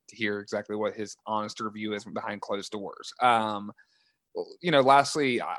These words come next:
I'm not trying to talk bad about the kid 'cause he went to Duke. I would bring it up if he went anywhere, but, you know, getting kicked out of a high school, his high school in Wisconsin, going to I M G Academy down in Florida, where a lot of,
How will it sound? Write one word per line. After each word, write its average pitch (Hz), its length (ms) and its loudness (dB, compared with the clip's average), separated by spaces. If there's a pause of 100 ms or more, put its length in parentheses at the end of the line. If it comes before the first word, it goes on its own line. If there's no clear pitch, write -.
I'm 143 80 2
not 139 160 4
trying 131 160 4
to - 80 2
talk 117 140 0
bad 120 160 8
about 110 160 4
the 107 60 -8
kid 110 280 2
'cause 107 100 -6
he 110 60 -4
went 113 120 -4
to 107 80 -6
Duke. 113 280 -2
I 104 80 -2
would 101 180 -8 (140)
bring 110 240 -2
it 107 60 -4
up 107 120 -6
if 107 60 -10
he 107 80 -10
went 107 200 -8
anywhere, 107 520 -4
but, 110 240 0 (380)
you 120 100 0
know, 117 80 2
getting 131 240 0
kicked 127 200 -4
out 135 80 6
of 120 80 2
a - 20 4
high 123 140 4
school, 113 480 -2 (280)
his 113 120 -6
high 123 140 6
school 120 180 -2
in 113 80 0
Wisconsin, 110 540 -4
going 117 260 0
to 110 100 2
I 117 140 0
M 117 160 0
G 117 180 0
Academy 110 540 0
down 110 160 -4
in 104 80 -10
Florida, 113 340 0
where 110 160 -2
a 104 80 0
lot 110 160 0
of, 107 80 -2